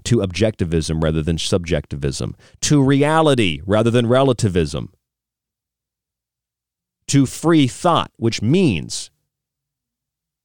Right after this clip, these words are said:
that there isn't always consensus, that there's a sharing of ideas, that there's civility, that there's discussion, debate,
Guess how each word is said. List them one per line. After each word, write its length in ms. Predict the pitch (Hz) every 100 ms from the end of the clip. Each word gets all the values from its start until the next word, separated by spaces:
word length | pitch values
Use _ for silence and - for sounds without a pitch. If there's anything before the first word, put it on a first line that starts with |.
| _ _ _ _ _ _ -
that 80 | 110
there 120 | 135
isn't 280 | 175 175 175
always 380 | 143 160 156 135
consensus, 840 | 147 113 - 175 151 85 65 - - _ -
that 120 | 113
there's 180 | 135 123
a 60 |
sharing 540 | 123 - 170 175 170 156
of 100 | 143
ideas, 680 | 143 139 139 151 78 57 - -
that 100 | 113
there's 220 | 113 123
civility, 880 | - - 120 101 143 139 - 87 98 _ _ -
that 180 | 120
there's 220 | 107 127 107
discussion, 720 | 123 - - 143 - 107 90
debate, 680 | 98 85 135 127 - -